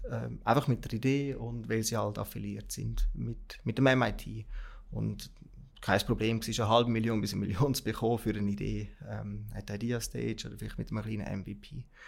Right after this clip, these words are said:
Und das hat sich doch, äh, ein bisschen unterschieden mit, mit der Erfahrung, die ich dazumal, die jetzt auch schon lange her ist,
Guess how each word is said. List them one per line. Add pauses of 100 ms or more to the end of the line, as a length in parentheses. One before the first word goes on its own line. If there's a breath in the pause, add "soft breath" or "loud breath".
(540 loud breath)
Und
das
hat
sich
doch,
äh,
ein
bisschen
unterschieden
mit,
mit
der
Erfahrung,
die
ich
dazumal,
die
jetzt
auch
schon
lange
her
ist,